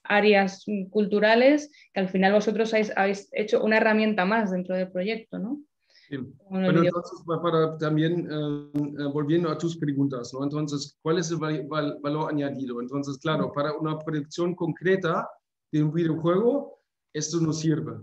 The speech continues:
Speaker 2: ¿no? Obviamente, porque tú que necesitas, eh, concentrarte, enfocarte en esta producción, necesitas fondos que encajan perfectamente, ¿no? En plan de financiación para esta producción en concreta.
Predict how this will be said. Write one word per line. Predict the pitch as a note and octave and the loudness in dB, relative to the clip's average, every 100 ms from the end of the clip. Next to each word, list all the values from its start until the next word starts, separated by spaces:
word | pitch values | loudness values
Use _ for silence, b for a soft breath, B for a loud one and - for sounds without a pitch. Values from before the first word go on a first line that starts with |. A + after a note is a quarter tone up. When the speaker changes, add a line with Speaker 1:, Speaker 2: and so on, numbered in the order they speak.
| - _ C3 | -18 _ -8
Speaker 2:
¿no? | C#3+ E3+ D#3 C3+ - - | -4 -4 -6 -10 -12 -12
Obviamente, | C#3+ D3 C#3+ E3 C#3 | -2 0 2 0 -4
porque | - B2 C#3 B2 | -8 -10 -10 -6
tú | C#3 C#3 | -6 -4
que | C#3+ | -2
necesitas, | C#3+ C3+ B2 C3+ C#3 C#3+ C#3 C3+ | -2 -4 -10 -10 -4 -2 -2 -6
eh, | C3 | -8
concentrarte, | C#3 C3+ C#3 - C3+ C#3+ C#3+ | -6 -6 -8 -6 -6 -6 -6
enfocarte | C#3 C3+ C3 C#3+ - _ C#3+ | -8 -8 -6 -8 -8 _ -10
en | C3+ | -8
esta | C3 C#3 C3 B2+ | -10 -8 -8 -8
producción, | - B2 - D#3 F3 - _ _ | -10 -8 -2 0 0 -4 _ _
necesitas | C#3 B2+ C3+ D3 C#3+ C#3+ C#3 - | -10 -8 -8 -10 -6 -6 -8 -4
fondos | D#3+ E3 D#3 E3 F#3 - | 0 2 2 0 -2 -4
que | C#3+ C#3 C3+ | -4 -4 -6
encajan | C3 C#3+ C#3+ C#3 | -8 -6 -6 -6
perfectamente, | C#3 C#3 C#3 - C3+ C3+ C#3+ E3 | -8 -8 -10 -10 -10 -8 -6 -6
¿no? | C#3+ C3+ C3 | -6 -6 -8
En | C3 | -10
plan | C3 C3+ C#3 | -8 -6 -6
de | C3 | -6
financiación | C#3+ C#3 C#3 B2+ - C3+ D#3 - _ _ | -6 -6 -8 -16 -8 -6 -6 -10 _ _
para | - C3+ C3 | -10 -8 -6
esta | D3 - _ - C#3+ C#3+ | -8 -12 _ -10 -10 -6
producción | C#3+ C3+ - C#3+ C3+ | -6 -6 -6 -6 -6
en | |
concreta. | C3 A#2+ A2 A#2 A#2 | -8 -10 -10 -10 -12